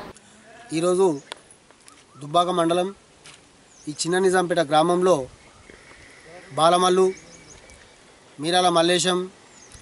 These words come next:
నెల్లూరమ్మ, మహంకాలమ్మ, ఇంకా భాస్కర్, ఈ వగ-, ఇంకా కొ-, ఇంకా ఇతరులై,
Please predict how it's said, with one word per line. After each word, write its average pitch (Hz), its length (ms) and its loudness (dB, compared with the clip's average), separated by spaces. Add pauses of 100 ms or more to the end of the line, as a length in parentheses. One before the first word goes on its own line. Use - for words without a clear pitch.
(580)
నెల్లూరమ్మ, 185 680 2 (880)
మహంకాలమ్మ, 180 800 0 (920)
ఇంకా 160 140 -2
భాస్కర్, 165 500 2 (1000)
ఈ 156 140 -8
వగ-, 165 360 -2
ఇంకా 180 220 -2
కొ-, 175 180 -2
ఇంకా 180 260 0
ఇతరులై, 180 520 2